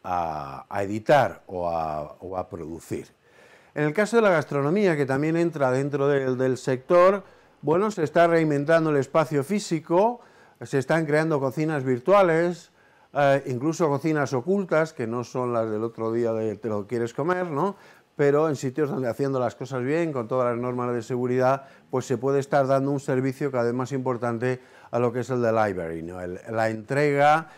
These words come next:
y la producción de, eh, alimentos para llevar a casa. Bueno, y esto es una tendencia que ya habéis visto que está ahí, eh, que probablemente, si hoy en día es una salida in extremis,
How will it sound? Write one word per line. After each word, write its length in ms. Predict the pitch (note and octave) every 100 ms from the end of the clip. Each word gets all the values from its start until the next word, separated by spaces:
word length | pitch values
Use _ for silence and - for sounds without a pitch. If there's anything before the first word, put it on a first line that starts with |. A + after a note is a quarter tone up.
| - -
y 120 | B2+
la 220 | B2 A#2
producción 920 | B2 A#2 A2+ A2 - C3 C3 C#3 C#3+ C#3 _ _
de, 460 | B2 C3+ C#3+ D3 C#3+
eh, 460 | C3+ B2+ A#2+ A2 A2
alimentos 760 | A2+ A#2 A#2+ C3 C3+ D3+ D3+
para 340 | - D3 B2+ A#2+
llevar 400 | A2 A2+ A2+ G2+
a 140 | F#2
casa. 460 | E2 D#2+ - D#2 D2+
Bueno, 320 | G2 G2+ G2
y 80 | G2+
esto 220 | A2 B2+
es 120 | G#2+
una 260 | A2 G2+ F#2+
tendencia 640 | G2 G#2 A2+ A#2+ C#3 C#3+ - - - _
que 100 | A#2
ya 120 | A2+
habéis 180 | G#2+ G#2
visto 300 | G#2+ G#2+ G#2+
que 100 | A2
está 240 | G2+ C3 B2
ahí, 340 | C#3 F3 F#3+ - _ -
eh, 160 | A#2
que 120 | A2+
probablemente, 640 | G#2 G#2 G#2 A2+ B2+ A#2 G#2+
si 160 | A#2
hoy 180 | A2+ A#2
en 120 | A2+
día 460 | C3 C3+ A#2+ G2+ G2+
es 160 | G#2
una 220 | A#2+ A#2+ A2+
salida 460 | A#2+ A2+ B2 A#2+
in 80 | A#2
extremis, 640 | A#2 - C3+ C3 C#3+ D3